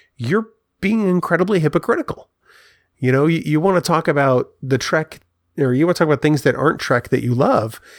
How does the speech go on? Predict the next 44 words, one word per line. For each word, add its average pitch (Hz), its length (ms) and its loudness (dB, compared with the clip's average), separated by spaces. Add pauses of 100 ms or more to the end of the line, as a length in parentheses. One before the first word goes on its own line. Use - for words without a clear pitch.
(160)
and 123 160 -2
you 123 100 0
hammer 165 420 0
this 123 200 -2
new 160 140 0
Trek, - 320 -4
but 131 100 -2
yet 139 200 -2
you 208 160 -2
haven't 339 320 -4
watched 117 400 -2
any 85 200 -8
of - 140 -16
it. - 160 -16 (640)
So 147 280 0
if 139 100 -2
you 269 120 0
sat 151 300 -2
down 156 180 2
and 127 100 2
actually 135 360 0
watched 120 340 -2
it, - 100 -6
you'd 143 200 -2
see 165 120 0
that 127 140 0
half 156 220 -2
of 165 40 -4
these 135 140 -4
things 131 220 0
you've 127 100 -2
heard 170 220 0
just 131 140 -4 (360)
are 143 220 0
not 117 300 -2
true." - 280 -10 (920)
We 170 120 2
left 202 380 0
it 165 100 0
very 143 360 0
positively. 160 720 0
We 127 120 2
shook - 260 -2
hands. 151 500 0